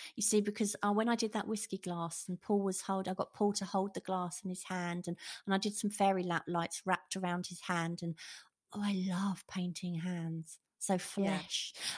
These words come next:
Speaker 1: And also, yeah, that pa-, portrait, um, painting I did, I, I really enjoyed it. I did enjoy it. And I, I, I think just introducing hands and things into some of my still life glass painting, that probably may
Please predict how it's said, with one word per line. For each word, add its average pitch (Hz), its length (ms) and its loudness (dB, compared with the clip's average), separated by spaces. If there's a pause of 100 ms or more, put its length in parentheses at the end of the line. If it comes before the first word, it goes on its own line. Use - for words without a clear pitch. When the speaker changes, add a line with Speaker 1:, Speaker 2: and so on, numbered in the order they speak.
Speaker 1:
And 226 180 10
also, 247 520 6
yeah, 196 300 6
that 185 200 6 (120)
pa-, 196 160 4 (120)
portrait, 175 540 2
um, 165 340 2
painting 175 500 -4
I 170 60 -2
did, 175 200 -2
I, 190 240 2
I 226 120 2
really 254 180 2
enjoyed 330 340 0
it. 170 140 -2 (200)
I 208 60 -6
did 269 180 -2
enjoy 233 300 2
it. 175 140 4 (380)
And 285 160 4
I, 285 180 8
I, 269 180 8
I 277 120 6
think 320 280 0 (140)
just 285 280 4
introducing 247 640 2
hands 214 520 4 (100)
and 190 140 -2
things 185 220 -4
into 185 480 -2
some 185 200 -2
of 180 60 -4
my 180 180 -2
still 180 360 -4
life 170 200 -2
glass 180 240 0
painting, 170 480 -4 (300)
that 214 260 6 (120)
probably 214 760 4
may 190 800 2